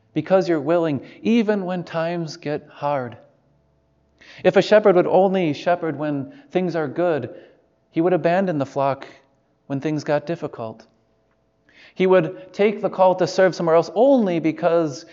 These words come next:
he would want to escape trouble. That's not what God says. He says, "Because you're willing, as God wills it, and as he wants, even as you endure a cross."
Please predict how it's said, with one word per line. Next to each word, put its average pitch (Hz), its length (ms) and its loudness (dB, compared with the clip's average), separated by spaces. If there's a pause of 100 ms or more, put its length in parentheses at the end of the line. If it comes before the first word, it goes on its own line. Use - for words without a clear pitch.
(160)
he 170 100 0
would 165 120 2
want 170 200 0
to 170 100 -4
escape 160 380 -6
trouble. 135 560 -8 (1600)
That's 147 120 -12
not 185 120 0
what 156 100 0
God 135 240 -2
says. 135 480 -8 (760)
He 151 120 -4
says, 151 420 0 (300)
"Because 185 360 0
you're 160 120 -4
willing, 143 500 -2 (1120)
as 135 140 -8
God 151 260 0
wills 117 260 -8
it, 110 140 -12 (380)
and 127 100 -8
as 131 80 -6
he 139 140 -6
wants, 135 560 -8 (680)
even 165 260 -2
as 156 120 -8
you 143 120 -8
endure 135 260 -10
a 120 60 -10
cross." - 580 -14